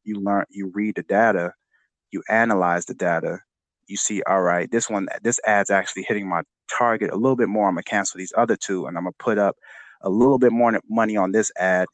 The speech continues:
and then you see how it does. You see your response, and you like, "All right, I might need to put up three hundred dollars now." So for your ad where you got that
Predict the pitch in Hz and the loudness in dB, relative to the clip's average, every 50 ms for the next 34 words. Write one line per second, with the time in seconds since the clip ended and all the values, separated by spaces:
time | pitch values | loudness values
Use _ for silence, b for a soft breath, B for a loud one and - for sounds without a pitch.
0 | - 95 98 98 98 98 95 98 92 - - - 107 104 104 101 92 - 104 98 | -8 -10 -8 -8 -6 -6 -6 -6 -4 -4 -2 -2 -2 -2 -2 -2 -2 0 0 0
1 | 98 98 98 95 98 95 92 - - 98 - _ - 110 117 120 110 101 92 92 | 2 2 2 2 2 2 0 -2 -4 -10 -8 _ 2 4 4 6 6 4 4 2
2 | 92 - - - - _ b b b b b b b 107 - - 117 107 104 95 | -2 -6 -10 -14 -16 _ b b b b b b b -6 -4 -4 -2 0 0 0
3 | 87 85 82 82 - - - - 117 117 120 113 95 - - - - - - _ | 0 -2 -4 -6 -6 -6 -4 0 2 2 2 2 2 0 -4 -8 -12 -14 -18 _
4 | _ _ _ _ _ _ _ _ _ _ _ _ _ _ - 107 104 104 101 98 | _ _ _ _ _ _ _ _ _ _ _ _ _ _ -4 -2 0 0 0 0
5 | 98 95 90 90 87 87 - - - _ _ _ _ _ - 110 110 107 98 82 | -2 -2 -4 -4 -6 -10 -12 -14 -20 _ _ _ _ _ -16 -10 -6 -2 0 0
6 | 87 - - 104 98 87 87 85 - - 90 95 95 98 90 80 98 95 95 - | 0 2 0 0 0 2 0 0 -2 -2 -2 -2 0 -2 -2 -2 -6 -10 -8 -6
7 | - 120 104 - - - 95 90 92 82 82 80 80 78 73 73 76 71 69 69 | -4 -4 -4 -4 -4 -6 -8 -6 -6 -6 -4 -2 -2 0 -2 -2 -4 -6 -8 -10
8 | - - _ _ _ _ _ _ _ _ _ _ _ _ _ - - 120 110 101 | -12 -14 _ _ _ _ _ _ _ _ _ _ _ _ _ -6 -2 0 0 0
9 | - 117 110 110 98 117 120 117 113 107 107 104 - 110 101 - 98 92 78 | 0 -2 0 2 4 4 4 4 4 2 0 0 0 0 2 2 2 0 0